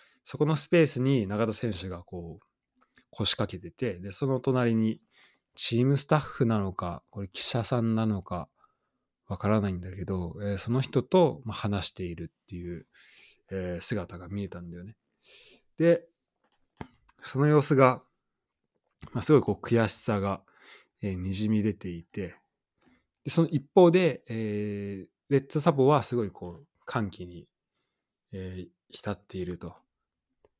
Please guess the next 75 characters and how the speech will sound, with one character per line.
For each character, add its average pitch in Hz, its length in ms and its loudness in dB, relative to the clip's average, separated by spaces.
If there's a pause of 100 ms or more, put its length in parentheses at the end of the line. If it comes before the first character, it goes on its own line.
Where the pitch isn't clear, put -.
(480)
で、 156 60 -2
も 160 140 8
う 170 40 8
一 147 180 0
方 160 160 10
で 139 80 10
は、 160 240 10
こ 113 160 0
の 104 180 0 (220)
ベ 131 120 2
ン 110 60 0
チ - 120 -4
の 113 80 0
裏 127 140 2
で 135 100 4
は 156 180 6
そ 107 220 -2
う 95 60 -4
い 90 280 -6
う、 - 180 -16
ま 95 120 -8
あ、 - 20 -6
無 120 180 4
念 101 300 2
な 85 220 -6 (180)
気 98 120 -14
持 95 120 -6
ち - 80 -2
を 123 60 2
抱 - 260 -2
え 104 40 2
る 101 60 0
選 95 220 -6
手、 98 140 -12
そ 110 140 -8
し - 120 -4
て、 151 280 0 (420)
ま 101 60 -10
あ、 - 20 -8
そ - 120 -2
の 123 60 4
周 123 200 6
り 120 40 4
に 120 120 4
い 120 60 6
る 120 80 4
サ 117 140 -2
ポ 123 160 2
ー 120 40 4
タ 131 200 4
ー - 20 2
と - 120 -4
か 127 100 0
も 135 180 4
ち - 60 0
ょ 143 40 2
っ - 20 2
と 117 100 -2
そ 117 120 -4
の 110 120 0
気 - 140 -8
持 107 100 -2
ち 117 100 -4
を 107 80 0
汲 - 200 -8
ん 101 120 -4
で 98 80 -6
い 95 100 -6
る 95 140 -8
雰 92 260 -10
囲 - 20 -12
気 98 120 -14
も 95 180 -8
あ 101 60 -8
り、 135 280 -4